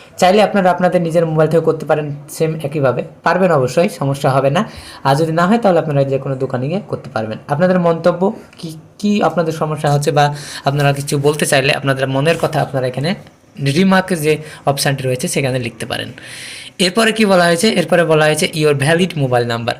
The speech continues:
অবশ্যই, অবশ্যই আপনারা আপনাদের নিজের চালু যে নাম্বারটি রয়েছে মোবাইল নাম্বার,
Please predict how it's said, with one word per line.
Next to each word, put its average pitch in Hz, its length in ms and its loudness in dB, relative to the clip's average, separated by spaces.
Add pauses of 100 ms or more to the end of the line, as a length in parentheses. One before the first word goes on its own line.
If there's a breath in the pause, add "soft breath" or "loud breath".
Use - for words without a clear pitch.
(180)
অবশ্যই, 170 420 4
অবশ্যই 160 420 4
আপনারা 143 300 2
আপনাদের 139 320 0
নিজের 135 240 -2 (100)
চালু 160 340 2
যে 165 180 2
নাম্বারটি 139 400 0
রয়েছে 127 320 0
মোবাইল 123 300 2
নাম্বার, 131 260 2